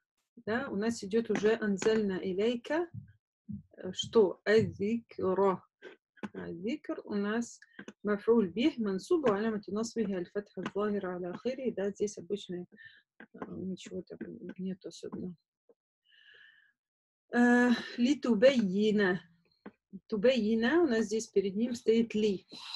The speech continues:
Э, алям, лям та'лиль,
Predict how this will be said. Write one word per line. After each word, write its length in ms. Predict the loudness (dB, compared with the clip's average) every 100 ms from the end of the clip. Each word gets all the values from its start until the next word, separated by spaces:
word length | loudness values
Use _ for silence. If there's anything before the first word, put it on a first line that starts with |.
| -12 -12 -14 -20 _ _ _ -6
Э, 540 | -2 0 0 0 -2 -2
алям, 680 | 2 6 8 8 10 10 8 2 -20 -20 -20 _ _
лям 400 | 0 4 6 4 4
та'лиль, 680 | 4 4 4 4 2 0